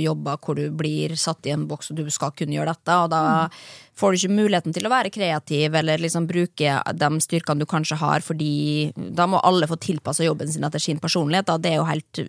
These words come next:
Speaker 1: umulig, liksom. Sånn at det å få lov til å, for det er jo det man i stor grad gjør i, ja, min og din jobb, da, i hvert fall, at, at man liksom, eh,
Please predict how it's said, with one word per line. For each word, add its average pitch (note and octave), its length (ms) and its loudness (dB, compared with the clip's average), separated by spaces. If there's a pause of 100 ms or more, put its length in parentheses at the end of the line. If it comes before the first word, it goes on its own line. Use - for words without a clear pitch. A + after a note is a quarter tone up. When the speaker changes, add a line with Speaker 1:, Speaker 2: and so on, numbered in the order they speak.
Speaker 1:
umulig, D#3 380 2
liksom. G3 340 2 (320)
Sånn G3+ 200 0
at F#3 80 2 (100)
det F3+ 160 6
å D#3 80 4
få F3+ 100 -4
lov E3 220 2
til D#3+ 160 -2
å, D#3 260 2 (800)
for G3+ 80 -2
det F#3 120 6
er E3+ 40 4
jo G#3+ 60 4
det D#3+ 540 2
man E3 200 2
i D#3+ 120 2
stor E3 300 0
grad D#3 320 0
gjør E3 460 4
i, D3+ 720 0
ja, F3+ 140 4
min E3 220 0
og D3+ 100 -4
din D#3 160 -2
jobb, F#3+ 180 0
da, G#3 80 2
i - 40 0
hvert D#3+ 120 -2
fall, E3 220 2
at, E3 160 -2
at - 220 -4
man D#3+ 220 0
liksom, D#3+ 400 0 (440)
eh, D#3 560 2